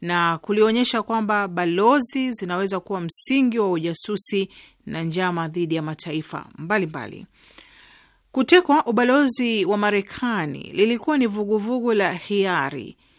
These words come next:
lililoibuka kutoka kwa jamii ya wana mapinduzi ya Iran. Kwa hatua hiyo, wanafunzi wanaofuata fikra za Imam Khomeini hawakuonyesha tu upinzani wao dhidi ya siasa za uingiliaji kati za Marekani,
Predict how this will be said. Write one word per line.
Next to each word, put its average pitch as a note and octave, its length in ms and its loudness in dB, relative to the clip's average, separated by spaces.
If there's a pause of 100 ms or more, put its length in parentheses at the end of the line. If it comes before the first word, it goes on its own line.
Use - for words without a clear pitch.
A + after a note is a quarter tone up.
(180)
lililoibuka A#3+ 840 2
kutoka G#3 380 -4
kwa G3+ 140 -4
jamii A3+ 480 2
ya G3 100 2
wana G3+ 260 0
mapinduzi F3+ 640 -2
ya E3 160 -4
Iran. D3+ 520 -8 (800)
Kwa - 120 -16
hatua A#3+ 440 0
hiyo, C4+ 460 4 (100)
wanafunzi G#3+ 1000 0
wanaofuata A3+ 760 -2
fikra B3 440 -4
za G3 120 -2
Imam G#3+ 360 0
Khomeini F3+ 760 -4 (440)
hawakuonyesha C4 920 2
tu C4 140 -2
upinzani G#3+ 500 -2
wao G#3+ 260 0
dhidi F#3+ 260 -2
ya F#3 80 0
siasa G3 460 -4
za F3+ 120 -4
uingiliaji F3 440 -4
kati F3 300 -6
za E3+ 120 -6
Marekani, D#3+ 760 -4